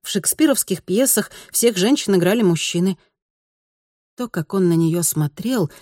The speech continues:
как будто она отвратительное насекомое, было Челси неприятно. «Погоди, а ты разве не участвуешь в шоу талантов?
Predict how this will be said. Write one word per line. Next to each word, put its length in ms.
как 180
будто 320
она 260
отвратительное 760
насекомое, 880
было 280
Челси 480
неприятно. 800
«Погоди, 460
а 120
ты 180
разве 260
не 140
участвуешь 560
в 60
шоу 260
талантов? 560